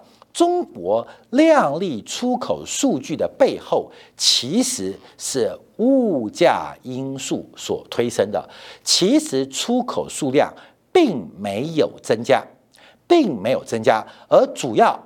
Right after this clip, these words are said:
是透过涨价的原因，创造了一个靓丽的金额跟数字，这是一个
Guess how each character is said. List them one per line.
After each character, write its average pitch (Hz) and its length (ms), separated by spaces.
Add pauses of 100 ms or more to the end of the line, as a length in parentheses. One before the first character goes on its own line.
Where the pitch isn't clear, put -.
(160)
是 123 360
透 175 160
过 113 280 (200)
涨 - 300 (180)
价 196 360 (100)
的 85 360
原 110 220
因， 180 260 (300)
创 220 340
造 143 240
了 92 180
一 117 160
个 92 400
靓 175 400 (200)
丽 123 380
的 78 260
金 208 200
额 90 280
跟 131 160
数 151 180
字， - 260 (160)
这 277 140
是 - 140
一 170 80
个 135 220